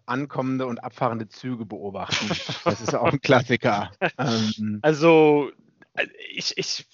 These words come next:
Speaker 2: ich meine, die erste Halbzeit war schon nicht besonders prickelnd und die zweite Halbzeit, das kannst du wirklich, also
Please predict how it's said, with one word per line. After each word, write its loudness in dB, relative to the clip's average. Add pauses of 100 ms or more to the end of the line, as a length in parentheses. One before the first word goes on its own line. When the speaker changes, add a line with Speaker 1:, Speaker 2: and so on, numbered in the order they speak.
Speaker 2:
ich -6
meine, 4 (840)
die -4
erste 2
Halbzeit 2
war -2
schon -8
nicht -6
besonders -4
prickelnd -2
und -6
die -4
zweite 2
Halbzeit, -2
das -4
kannst -10
du -12
wirklich, -6
also -6